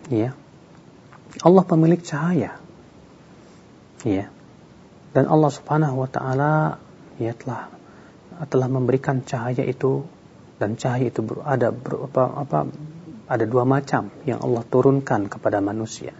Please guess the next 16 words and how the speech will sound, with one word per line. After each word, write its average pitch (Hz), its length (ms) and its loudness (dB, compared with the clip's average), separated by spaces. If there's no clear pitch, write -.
Cahaya 151 360 2
yang 151 160 2
sifatnya 160 600 0
fisik, - 360 -2
seperti 113 440 -6
cahaya 113 160 -2
matahari, 107 680 -4
cahaya 113 320 -2
rembulan, 113 560 -2
demikian 117 400 -2
pula 113 240 -4
cahaya 113 480 -2
api 120 240 -2
dan 107 160 -2
yang 101 240 -6
lainnya. 101 440 -12